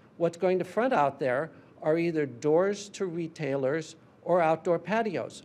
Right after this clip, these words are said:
or an office building entrance. So if you're not there for one of those purposes, are you really gonna think that you're comfortable just because you'd like to sit outside in the warm weather for twenty minutes? Just ignore what's going on outside and, uh, in the summer.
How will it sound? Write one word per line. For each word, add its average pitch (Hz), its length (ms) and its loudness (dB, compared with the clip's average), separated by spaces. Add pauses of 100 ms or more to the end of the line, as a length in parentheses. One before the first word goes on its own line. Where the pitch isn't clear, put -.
(120)
or 156 200 0
an 185 80 -2
office 214 300 -4
building 123 380 -6
entrance. - 400 -16 (200)
So - 160 0
if - 120 -2
you're 247 100 0
not 214 300 -2
there 185 300 4
for 143 160 -8
one 160 160 -2
of 160 80 0
those 147 160 0
purposes, 123 680 -6 (320)
are - 60 -4
you 185 140 -4
really 196 280 0
gonna 208 200 0
think 208 240 -2
that 196 160 -2
you're 185 100 -2
comfortable 170 480 -6
just 151 220 -8
because 156 340 -6
you'd 160 120 -8
like 151 220 -4
to 143 60 -8
sit 131 260 -8
outside 151 500 -2
in 139 100 -8
the 123 40 -8
warm 139 280 -6
weather 151 220 -2
for 147 180 -6 (240)
twenty 143 240 -6
minutes? 147 380 -8
Just - 260 -10 (180)
ignore 120 380 -6
what's 110 180 -6
going 107 300 -10
on 107 160 -10
outside 104 640 -10 (480)
and, 170 440 -2
uh, 170 300 4 (180)
in 202 160 -2
the 190 60 -2
summer. 220 400 -6